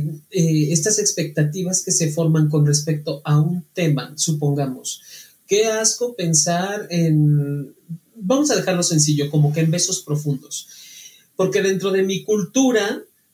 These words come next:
no, no está permitido, ¿no? Pero por lo mismo como se van convirtiendo en tabú, que así es como surgen los tabúes precisamente, de, de algo que puede ser real,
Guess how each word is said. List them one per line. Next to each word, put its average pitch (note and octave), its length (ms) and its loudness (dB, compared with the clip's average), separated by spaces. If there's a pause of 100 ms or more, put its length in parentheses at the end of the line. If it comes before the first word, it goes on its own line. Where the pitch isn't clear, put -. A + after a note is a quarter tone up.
no, F3+ 300 4 (200)
no G3+ 160 2
está G3 320 0
permitido, D#3 800 0 (440)
¿no? C#3+ 300 -2 (840)
Pero G#3 200 2
por G#3+ 160 2
lo G#3+ 120 2
mismo B3 380 0
como C4 200 -2
se F#3+ 180 -2
van F#3+ 200 -4
convirtiendo F#3+ 760 -2
en G#3+ 160 -2
tabú, D3 380 2
que E3 120 0
así E3 260 0
es C#4 180 0
como F#3 180 0
surgen F3+ 400 -2
los D3+ 200 0
tabúes C#3 400 -6
precisamente, C#3+ 800 -2
de, D3 220 4
de D#3 140 4
algo G#3 280 -2
que E3+ 80 -10
puede E3+ 300 -6
ser D3+ 320 2
real, D3+ 500 2